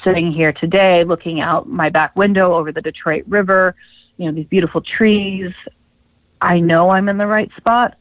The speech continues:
This is my home. This is my heart. And so I'm ever so thankful he saw the potential even when I didn't.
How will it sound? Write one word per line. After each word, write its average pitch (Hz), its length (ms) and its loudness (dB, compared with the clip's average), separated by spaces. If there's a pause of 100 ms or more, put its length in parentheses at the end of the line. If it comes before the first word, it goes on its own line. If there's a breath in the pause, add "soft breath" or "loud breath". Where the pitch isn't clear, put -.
(160)
This 156 220 -4
is 156 180 -4
my 156 180 -2
home. 170 520 0
This 170 160 -2
is - 120 -4
my 156 140 0
heart. 180 480 0 (400 loud breath)
And 185 160 2
so - 80 0
I'm 170 160 2 (140)
ever 190 240 2
so 165 180 -2
thankful 156 380 -4
he 180 280 0
saw 156 360 -2 (640)
the 165 60 0
potential 160 520 0
even 160 220 0
when 151 140 0
I - 120 -2
didn't. - 380 -4